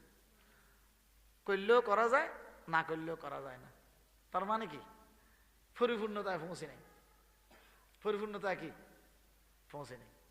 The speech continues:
একজন মানুষ বিয়ে করছে, আওয়ারা থাকতে পারে, বাজার সাজার না করে চলতে পারে।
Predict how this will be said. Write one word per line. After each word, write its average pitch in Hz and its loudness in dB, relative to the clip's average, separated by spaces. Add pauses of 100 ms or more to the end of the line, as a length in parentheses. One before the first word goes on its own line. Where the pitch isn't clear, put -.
(920)
একজন 180 -4
মানুষ 233 0
বিয়ে 208 -4
করছে, 262 -6 (640)
আওয়ারা 170 4
থাকতে - -8
পারে, 135 -6 (600)
বাজার 160 0
সাজার 180 -2
না 151 0
করে 165 -8
চলতে 139 -10
পারে। 123 -12